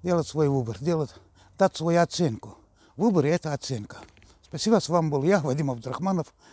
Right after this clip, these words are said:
коммунист, главный коммунист <laughs> Хмаи Югры.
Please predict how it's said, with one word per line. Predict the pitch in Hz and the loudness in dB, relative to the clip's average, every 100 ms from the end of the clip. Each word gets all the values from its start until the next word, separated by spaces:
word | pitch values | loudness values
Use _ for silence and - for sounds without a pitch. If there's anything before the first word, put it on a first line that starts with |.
| - - - | -20 -20 -20
коммунист, | - 120 147 185 - - - - _ _ _ | -10 -2 0 0 -4 -10 -18 -20 _ _ _
главный | - 151 147 127 | 2 4 4 2
коммунист | 131 117 113 - - - - | -6 -10 -10 -12 -20 -12 -6
<laughs> | 160 123 | -4 -4
Хмаи | - 127 123 110 | -6 -4 -4 -4
Югры. | 107 110 | -8 -14